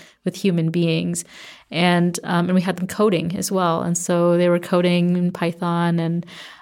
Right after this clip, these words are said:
um, in notebooks. And so they were, uh, they were exposed to it, and, and we exposed them to a lot of the techniques and terminology in a way that was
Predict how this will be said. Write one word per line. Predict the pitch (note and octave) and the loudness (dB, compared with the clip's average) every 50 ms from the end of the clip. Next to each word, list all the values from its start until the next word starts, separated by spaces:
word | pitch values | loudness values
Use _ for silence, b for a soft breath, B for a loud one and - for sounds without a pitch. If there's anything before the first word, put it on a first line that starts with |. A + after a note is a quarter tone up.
| B - | B -6
um, | - E3 E3 E3 E3 E3+ E3+ F3+ F3 F#3+ - | -2 0 0 0 0 -2 -4 -4 -4 -6 -2
in | - F3+ F3 F3 | -2 0 2 2
notebooks. | E3+ E3+ F#3 F3 F3 E3+ E3+ E3+ - | 2 0 0 0 0 -2 -2 -2 -4
And | - - F3 F3 | -4 -2 -2 -2
so | E3+ - F#3 | 0 0 2
they | E3+ F3 F3+ F3+ | 2 4 4 4
were, | F3+ F3+ F3+ F3 F3 F3 E3+ E3+ - - - | 6 6 6 6 6 6 4 2 0 0 -2
uh, | F3 E3+ E3 D#3+ D#3+ E3 F3 - - - - - _ _ _ _ _ _ | -2 0 0 0 0 0 -2 -4 -6 -8 -12 -16 _ _ _ _ _ _
they | F#3 F#3+ | 0 2
were | G3 F#3+ - | 2 2 2
exposed | - D3+ - - - - - _ G3 F#3+ F#3+ G3 G3 F#3+ G3 - | 0 -2 -2 -2 -6 -6 -2 _ 2 4 4 4 2 0 -2 -4
to | - F#3 F3+ F3 | -6 -4 -4 -2
it, | - - - - - - | -4 -4 -6 -8 -6 -4
and, | F3+ F3 F3 F3+ F3 - - A3 | -2 -2 -2 -4 -6 -8 -10 -8
and | - F3 F3 | -6 -4 -2
we | F3+ F3 | -2 -2
exposed | E3+ - - - - F#3 F#3 F#3 F#3 F#3 | -2 -4 -8 -2 0 2 2 2 2 0
them | F#3 F3 F3 | 0 0 0
to | - - F3+ | 0 0 -2
a | F3 | 0
lot | E3+ E3 E3 | 2 2 0
of | E3+ E3 E3 | 0 -2 -2
the | F#3 E3 | -4 -6
techniques | - - F3+ E3+ - F#3 F3+ F3 F3+ F#3 F3+ - | -4 -4 -6 -4 -2 -2 -2 -2 -2 -4 -2 -2
and | F3+ E3+ | -4 -4
terminology | - - F3 E3+ E3 E3+ E3 E3+ F3+ F3+ E3+ F3 F3+ F3 F3+ - | -2 -2 -2 0 0 0 0 2 2 0 0 0 -2 -2 0 -2
in | F3+ F3+ | -2 -2
a | F3+ | 0
way | E3+ F3 F3 F3 E3+ | 2 2 2 4 4
that | F3 E3+ E3+ D#3+ B B B B B B B B _ | 2 2 0 0 B B B B B B B B _
was | - F#3 F3 F3 - | -2 0 0 0 -4